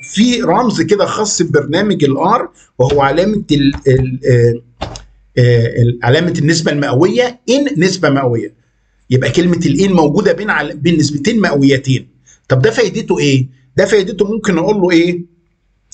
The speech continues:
بي، أو ناخد مثلا العشرة، يا ترى العشرة دي موجودة، موجودة إن داخل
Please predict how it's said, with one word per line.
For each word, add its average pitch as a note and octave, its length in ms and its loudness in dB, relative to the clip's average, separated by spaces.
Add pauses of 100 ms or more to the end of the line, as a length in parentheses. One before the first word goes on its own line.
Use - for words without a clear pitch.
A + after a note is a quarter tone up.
(260)
بي، G#3+ 420 2 (1400)
أو C3+ 100 2
ناخد E3 240 -2
مثلا F3+ 340 -2
العشرة، D3+ 580 -2
يا - 120 4
ترى G3+ 360 -2
العشرة C#3 460 0
دي C#3+ 200 -6 (380)
موجودة، D3 840 0 (1800)
موجودة C3 720 2 (720)
إن D#3 480 0 (240)
داخل D#3+ 680 0